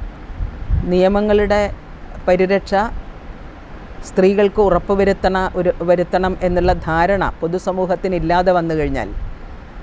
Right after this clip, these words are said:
വലിയ രൂപത്തിലുള്ള അരാജകത്വ പ്രവണതകളാണ് ദൃശ്യമാവുക.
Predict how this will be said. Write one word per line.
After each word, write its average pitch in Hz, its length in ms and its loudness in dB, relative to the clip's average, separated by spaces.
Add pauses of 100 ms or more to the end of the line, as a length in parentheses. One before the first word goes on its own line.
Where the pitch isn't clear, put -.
(160)
വലിയ 185 240 6
രൂപത്തിലുള്ള 180 760 2 (1000)
അരാജകത്വ 190 880 4 (240)
പ്രവണതകളാണ് 165 800 0
ദൃശ്യമാവുക. 127 680 -2